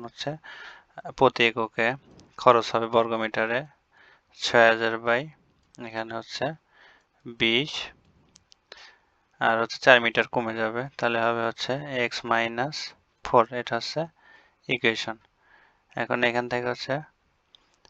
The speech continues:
এক্স এর মানটা বের করতে হবে। তাহলে এখানে হচ্ছে এই, এই পাশে বিশ, বিশ চলে গেল, এখানে একশো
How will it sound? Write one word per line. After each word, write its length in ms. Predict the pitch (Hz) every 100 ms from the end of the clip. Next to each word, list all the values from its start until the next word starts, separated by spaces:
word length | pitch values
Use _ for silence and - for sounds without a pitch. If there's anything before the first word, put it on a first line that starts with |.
| _ _ _ - 127
এক্স 160 | - -
এর 80 | 135 131
মানটা 260 | 120 113 113
বের 140 | 117 113
করতে 200 | 113 - 113
হবে। 180 | 110 123 139 _ _ _ - 135 -
তাহলে 200 | 120 120 117
এখানে 220 | 117 117
হচ্ছে 220 | 117 - 120 113
এই, 60 | 117 120 - 139
এই 60 | 127
পাশে 240 | 123 117 131 127
বিশ, 180 | 120 - - -
বিশ 160 | 120 117 -
চলে 200 | - 120 117
গেল, 140 | 117 120 156 _ - - - _ _ _ 123
এখানে 180 | 120 120
একশো 180 | 117 -